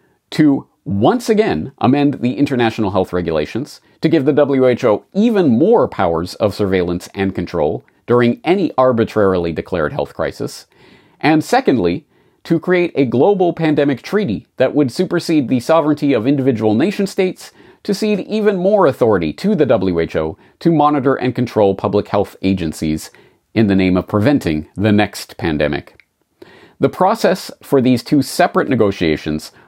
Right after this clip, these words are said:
are happening simultaneously, and although there is the fig leaf of public input in these processes, in reality, only accredited organizations are given time to voice their opinion about the need for such a treaty,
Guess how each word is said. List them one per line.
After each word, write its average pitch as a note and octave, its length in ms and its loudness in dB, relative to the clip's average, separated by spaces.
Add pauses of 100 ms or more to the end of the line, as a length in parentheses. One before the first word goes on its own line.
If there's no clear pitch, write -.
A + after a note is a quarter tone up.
are - 120 0
happening G#2+ 320 0
simultaneously, A2 1000 0 (260)
and A#2+ 140 0
although C3 400 4
there B2+ 160 4
is G#2+ 140 0
the G2 120 2
fig C4 340 0
leaf F#2+ 360 0
of A2+ 220 -2
public A2 360 0
input A#2 340 0
in F2 120 -4
these E2 180 -6
processes, F2+ 800 -2 (280)
in D3 160 2
reality, A#2 520 2 (300)
only D3+ 320 2
accredited G#2+ 560 2
organizations F2+ 800 0
are F#2 80 0
given F2 240 -2
time E2+ 240 -2
to E2 80 -8
voice E2+ 360 -2
their F2 180 -2
opinion D#2+ 480 -6
about F2 180 0
the - 80 2
need E3+ 240 2
for A#2+ 80 -2
such G2+ 240 -2
a F#2+ 60 -6
treaty, F2 420 -2